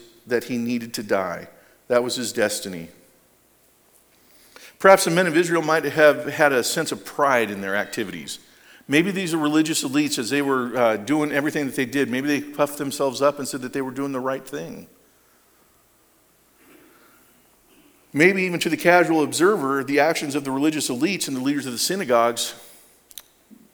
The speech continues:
maybe was in some way going to, uh, further God's plan. But they, they were probably right in that. That's the weird part, is that they were probably right in their advancement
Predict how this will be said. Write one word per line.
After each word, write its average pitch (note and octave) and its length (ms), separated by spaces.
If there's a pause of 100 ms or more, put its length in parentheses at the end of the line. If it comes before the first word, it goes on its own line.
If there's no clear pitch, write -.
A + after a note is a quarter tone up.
(260)
maybe D3+ 260
was D3 280
in C3 160
some D#3 260
way C3+ 160
going C3 300
to, B2 380
uh, A2 140 (240)
further E3 440
God's G#2+ 280
plan. B2+ 460
But A2 140
they, C3+ 180 (760)
they C#3+ 100
were C#3+ 140
probably D3 420
right F3+ 340
in G2+ 140
that. - 280 (140)
That's G#3 240
the C3 80
weird D3 380
part, G2+ 180
is G#2 120
that B2 120
they D#3+ 80
were F3 120
probably D#3 440
right D3 400
in A#2+ 140
their B2 140
advancement A#2+ 540